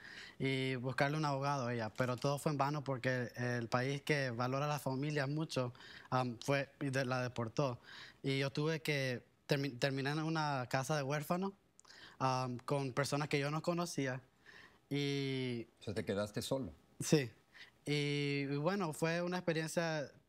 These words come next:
Speaker 1: fue una tragedia para,
Speaker 2: ¿Cuántos
Speaker 1: para mí.
Speaker 2: años tienes, José?
Speaker 1: Dieciocho años.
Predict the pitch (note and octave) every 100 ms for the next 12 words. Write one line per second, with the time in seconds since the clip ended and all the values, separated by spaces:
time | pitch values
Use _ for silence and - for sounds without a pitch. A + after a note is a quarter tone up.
0 | - C3 E3+ E3+ E3 D3 D#3+ C#3 A#2+ C3
1 | B2+ A#2 A#2+ C3+ A#2 - A#2+ A2 G2+ -
2 | C3+ C#3 D3+ C#3 C#3+ B2 A#2+